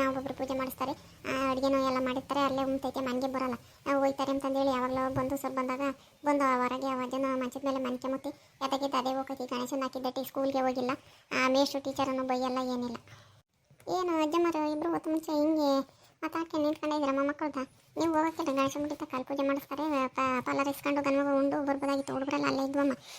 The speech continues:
ನಿಮ್ಮ ಹುಡುಗರು ಇದ್ವು, ನಾನು ಹೋಗಿದ್ದೆ, ನಾನು ಅವ ಅಡುಗೆ ಮಾಡ್ಬೇಕಾಗಿತ್ತು, ಅದಕ್ಕೆ ಅದೇ ಬಂದೆ. ಕುಕ್ಕ ಕುಕ್ಕ ಅಂದ್ರು, ನಾನು "ಏ ಇರ್ಲಮ್ಮ, ನಾನು ಅಲ್ಲಿ ತಗೋಬೇಕು, ಯಾಕನ ಅಡುಗೆ ಮಾಡ್ಬೇಕು" ಅಂತಂದು ಹೇಳಿ ಅದೇ ಬಂದು ನಿಮ್ಮ ಹುಡುಗರೆಲ್ಲ ಅಲ್ಲೇ ಇದ್ವು. ಹೋಗ್ರಿ, ಅಲ್ಲೇ ಸಿಗ್ತಾರೆ, ಇನ್ನೆಲ್ಲಿ ಹುಡ್ಕ್ಯಾಡಕ್ ಹೋಗ್ಬೇಡ್ರಿ, ಇವಾಗ ಎಲ್ಲೂ ಆಡಕ್ ಹೋಗಲ್ಲ, ಗಣೇಶನ್ ತಕ್ಕೆ ಹೋಗೋದ ಹುಡುಗರು.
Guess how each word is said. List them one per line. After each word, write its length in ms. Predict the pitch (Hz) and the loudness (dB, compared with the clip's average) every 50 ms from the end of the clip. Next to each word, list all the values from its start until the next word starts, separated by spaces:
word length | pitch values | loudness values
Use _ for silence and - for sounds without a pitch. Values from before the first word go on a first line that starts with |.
| - - - | -10 -4 0
ನಿಮ್ಮ 80 | 285 | 2
ಹುಡುಗರು 340 | 294 285 285 294 285 285 285 | 2 2 2 2 2 2 2
ಇದ್ವು, 240 | 277 277 277 294 - - - - _ - - - - 302 285 | 2 0 -2 -4 -6 -6 -8 -12 _ -20 -20 -12 -6 -2 0
ನಾನು 260 | 277 285 285 285 285 | 2 4 4 4 4
ಹೋಗಿದ್ದೆ, 580 | 277 277 277 277 269 285 294 320 - - _ _ _ _ - | 4 4 2 2 2 2 2 0 0 -6 _ _ _ _ -2
ನಾನು 280 | 269 269 269 269 269 | 0 2 4 4 4
ಅವ 120 | 262 262 269 262 254 254 254 254 254 254 262 | 2 2 2 2 4 4 4 4 4 4 4
ಅಡುಗೆ 140 | 269 269 | 4 4
ಮಾಡ್ಬೇಕಾಗಿತ್ತು, 540 | 277 269 269 269 - - 269 269 262 - 277 | 4 2 2 0 -2 -4 -6 -6 -4 -2 -2
ಅದಕ್ಕೆ 220 | 269 262 - - 262 | -2 -2 -2 0 0
ಅದೇ 120 | 262 262 | 2 2
ಬಂದೆ. 260 | 269 269 262 254 277 | 2 2 2 2 0
ಕುಕ್ಕ 400 | 294 - - - - - - - | -2 -6 -12 -12 -6 -4 -2 0
ಕುಕ್ಕ 240 | 285 285 285 285 285 | 0 0 0 0 2
ಅಂದ್ರು, 240 | 285 277 269 285 320 | 2 2 2 4 4
ನಾನು 500 | 285 269 262 269 277 262 262 254 247 247 | 4 4 4 4 4 4 2 2 2 2
"ಏ 460 | 254 262 277 277 285 294 294 285 277 | 2 2 2 2 2 2 2 2 2
ಇರ್ಲಮ್ಮ, 260 | 262 269 262 262 262 | 2 2 0 2 2
ನಾನು 220 | 262 262 254 247 247 | 2 2 2 0 0
ಅಲ್ಲಿ 80 | 240 247 | -2 -4
ತಗೋಬೇಕು, 380 | 254 - 262 269 269 - 285 | -4 -6 -4 -6 -2 0 2
ಯಾಕನ 280 | 285 269 254 - 269 262 | 2 2 2 0 0 -2
ಅಡುಗೆ 160 | 254 254 262 | 0 0 0
ಮಾಡ್ಬೇಕು" 320 | 262 262 254 254 254 - | -2 -2 -4 -6 -6 -6
ಅಂತಂದು 320 | 254 247 254 254 254 262 254 | -8 -6 -6 -4 -4 -2 -2
ಹೇಳಿ 100 | 254 311 349 - - - - - - - | -2 -4 -4 -6 -10 -18 -18 -6 -2 0
ಅದೇ 100 | 269 277 | 2 4
ಬಂದು 120 | 285 285 269 | 4 4 4
ನಿಮ್ಮ 160 | 269 269 269 | 4 2 2
ಹುಡುಗರೆಲ್ಲ 260 | 269 277 285 285 285 262 | 2 2 2 2 0 0
ಅಲ್ಲೇ 180 | 254 262 269 | 2 0 0
ಇದ್ವು. 240 | 269 269 269 269 285 302 - - - - - _ _ _ _ _ _ _ - 302 | 0 -2 -2 -2 -2 -2 -4 -8 -20 -20 -20 _ _ _ _ _ _ _ -2 0
ಹೋಗ್ರಿ, 160 | 294 311 285 | 2 2 2
ಅಲ್ಲೇ 140 | 269 262 277 | 2 0 0
ಸಿಗ್ತಾರೆ, 300 | - 277 - - 277 262 | -2 -4 -4 -2 0 0
ಇನ್ನೆಲ್ಲಿ 300 | 247 247 254 262 269 269 | 2 2 2 2 2 2
ಹುಡ್ಕ್ಯಾಡಕ್ 340 | 269 269 - 269 269 269 - | 2 2 0 -4 -6 -6 -4
ಹೋಗ್ಬೇಡ್ರಿ, 260 | 262 269 277 269 254 | -4 -2 -2 -2 -2
ಇವಾಗ 120 | 247 247 | -2 -2
ಎಲ್ಲೂ 220 | 262 262 262 262 254 | -2 0 0 0 0
ಆಡಕ್ 160 | 254 254 - | 0 -2 -4
ಹೋಗಲ್ಲ, 180 | 277 277 269 262 | -4 -4 -2 -2
ಗಣೇಶನ್ 340 | 262 254 247 247 - 277 | -2 -4 -4 -4 -6 -8
ತಕ್ಕೆ 180 | - 269 - 269 | -8 -6 -4 -2
ಹೋಗೋದ 300 | 254 254 254 262 262 247 | -2 -2 -2 -2 -2 -2
ಹುಡುಗರು. 300 | 240 233 240 262 269 247 | -2 -2 -2 -2 -2 -4